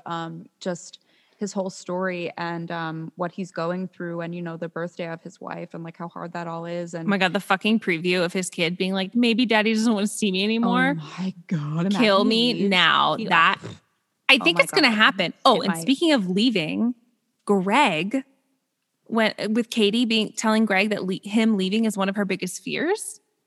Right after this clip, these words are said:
Speaker 1: Oh, yeah.
Speaker 2: So, like, that's gonna become a thing. And then it clearly is going to be, it was confirmed with the trailer for next week.
Speaker 1: What?
Speaker 2: About Greg, like, possibly leaving.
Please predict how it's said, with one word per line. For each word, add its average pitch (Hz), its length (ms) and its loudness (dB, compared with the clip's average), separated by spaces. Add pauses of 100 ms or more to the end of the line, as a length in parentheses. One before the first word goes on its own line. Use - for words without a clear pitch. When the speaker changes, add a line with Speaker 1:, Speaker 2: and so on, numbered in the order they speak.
(260)
Speaker 1:
Oh, 196 60 -6
yeah. 185 240 -10 (240)
Speaker 2:
So, 247 60 -2
like, 233 160 4 (120)
that's 185 360 4
gonna 185 180 0
become 180 260 -2
a 180 60 -2
thing. 160 320 -2
And 196 200 0
then 190 200 2
it - 200 -2
clearly 202 580 2
is 190 100 2
going 175 300 0
to 190 100 -2
be, 160 320 -4 (600)
it 180 120 -4
was - 160 -6
confirmed 190 440 0
with 165 100 -4
the - 80 -8
trailer 170 320 -2
for 165 100 -10
next 160 300 -4
week. - 260 -6 (1080)
Speaker 1:
What? 175 260 -4 (920)
Speaker 2:
About 190 300 4
Greg, 170 360 2 (680)
like, 170 140 -10
possibly 160 500 -6
leaving. 175 480 -6